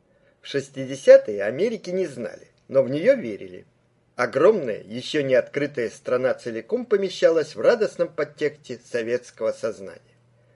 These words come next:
После смерти Сталина две сверхдержавы шли навстречу друг другу в стремительном темпе.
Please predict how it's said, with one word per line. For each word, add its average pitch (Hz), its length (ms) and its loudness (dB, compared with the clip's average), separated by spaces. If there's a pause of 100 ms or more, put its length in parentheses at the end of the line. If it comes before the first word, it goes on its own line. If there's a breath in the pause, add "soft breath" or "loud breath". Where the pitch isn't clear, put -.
(520 soft breath)
После 240 280 4
смерти 226 440 -2
Сталина 175 540 4 (200)
две 160 300 2
сверхдержавы 147 880 0
шли 151 280 -2
навстречу 139 600 -6
друг 107 300 -10
другу 185 320 -4
в - 40 -16
стремительном 123 720 -8
темпе. - 400 -16